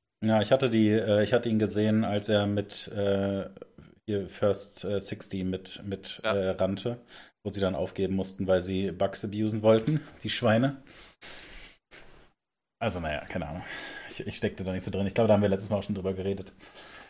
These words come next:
Speaker 2: Nee.
Speaker 1: Nee, okay. Also
Speaker 2: Nee, es, äh, vor-, also es kam, äh, W O W kam nach dem letzten
Speaker 1: Ah ja.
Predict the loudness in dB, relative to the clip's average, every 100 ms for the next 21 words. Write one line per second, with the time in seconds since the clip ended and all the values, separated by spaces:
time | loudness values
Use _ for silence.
0 | -16 -10 -8 -10 _ _ _ _ _ _
1 | _ _ _ 4 6 6 2 -2 -8 -20
2 | -20 -12 -12 -12 0 4 10 10 8 0
3 | -10 -16 -14 -8 -4 -2 -2 -6 -6 -8
4 | -6 -6 -10 -8 -2 -2 -2 -2 -2 0
5 | 2 2 0 -6 -10 -8 -10 -12 -4 2
6 | 2 0